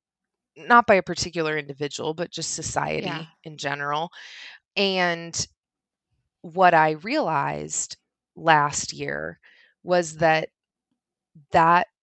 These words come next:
Speaker 1: doesn't work. And what was happening in my personal life deeply affected my professional life and caused me to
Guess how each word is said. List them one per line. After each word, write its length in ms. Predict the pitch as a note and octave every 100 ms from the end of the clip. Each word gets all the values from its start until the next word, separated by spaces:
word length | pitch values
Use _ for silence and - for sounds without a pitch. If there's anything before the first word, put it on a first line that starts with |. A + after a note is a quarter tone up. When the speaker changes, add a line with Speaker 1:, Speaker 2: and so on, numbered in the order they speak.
| _ D#3+ _
Speaker 1:
doesn't 420 | D#3+ D3+ - - -
work. 460 | - - - - - _ _ _ _ - - - _ _ _ -
And 340 | E3+ E3 D#3+ D#3
what 220 | F3+ F3
was 160 | F#3 E3+
happening 640 | F3 E3 - D#3 D3+ D3+ -
in 200 | D#3 D3+
my 340 | D3 D3+ D3+ -
personal 540 | - G3+ - D#2+ D2+
life 600 | D#2 A1 - F3 - - _ F3+ D3
deeply 600 | G3+ G3+ - D#3 - - -
affected 640 | - - - D2 - - - _ _ -
my 180 | E2+ -
professional 800 | - - G#1 - A#1+ G1+ A1+ _ _ _ -
life 460 | - - - - _ _ _ _ - _ _ _ _ _ -
and 720 | F#3 E3+ D#3+ D#3 D#3 D#3 - - -
caused 560 | - E3+ E3 E3+ -
me 580 | D#3+ D#3+ D#3 D#3 D#3 D#3+ _ _
to 760 | - - E3 D#3 D3+ D#3+ D3+